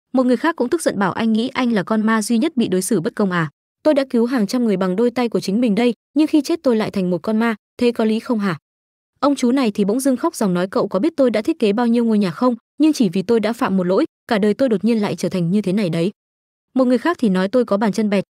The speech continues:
nhưng mà tôi đã tham gia vào quân đội nhờ vào đánh giá bậc một của bài kiểm tra thể lực và một tai nạn xảy ra."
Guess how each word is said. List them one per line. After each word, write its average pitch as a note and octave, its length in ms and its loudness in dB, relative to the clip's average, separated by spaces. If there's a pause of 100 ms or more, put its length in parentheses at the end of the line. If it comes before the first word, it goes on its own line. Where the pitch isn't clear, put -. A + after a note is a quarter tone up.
(120)
nhưng D4 160 2
mà A3 200 2
tôi B3+ 120 2
đã A3 100 -2
tham C4 180 -2
gia A#3 160 0
vào G3 140 -2
quân G#3+ 160 0
đội G#3+ 160 0
nhờ F#3+ 200 2
vào F3 140 -2
đánh F3+ 160 0
giá F#3+ 160 0
bậc G#3+ 180 -2
một G3 100 2
của F3+ 140 -2
bài E3+ 160 0
kiểm E3 180 -2
tra A3 160 -2
thể G3+ 120 -2
lực F3+ 140 0 (260)
và A#3 80 2
một A3 180 2
tai B3 80 -2
nạn F3 140 -4
xảy E3+ 140 -4
ra." F3+ 180 -2